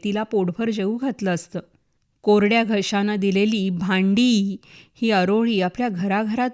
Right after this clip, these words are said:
घुमते खरी, पण मनामनात. असं म्हणतात की जगणं माणसाला खूप काही शिकवून जातं.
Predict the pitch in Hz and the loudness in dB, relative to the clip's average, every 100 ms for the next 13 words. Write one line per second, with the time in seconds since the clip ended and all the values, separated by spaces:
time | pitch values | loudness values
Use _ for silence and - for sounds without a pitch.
0 | - 196 185 180 240 247 247 175 - _ | -4 -2 -2 0 -2 0 0 -2 -8 _
1 | _ 214 208 180 170 196 208 220 233 - | _ -4 -2 0 2 2 0 0 -4 -10
2 | _ _ _ _ _ _ _ _ _ _ | _ _ _ _ _ _ _ _ _ _
3 | _ _ _ _ _ 214 233 285 285 226 | _ _ _ _ _ -2 4 6 6 2
4 | 226 262 208 262 226 208 196 226 262 254 | 0 0 0 -2 0 0 2 2 0 0
5 | 190 196 233 233 269 - 277 294 277 226 | 0 -2 -2 0 -2 -4 -4 -4 -2 -2
6 | 233 - 190 - 185 180 175 160 | 0 -2 -4 -4 -2 0 -2 -4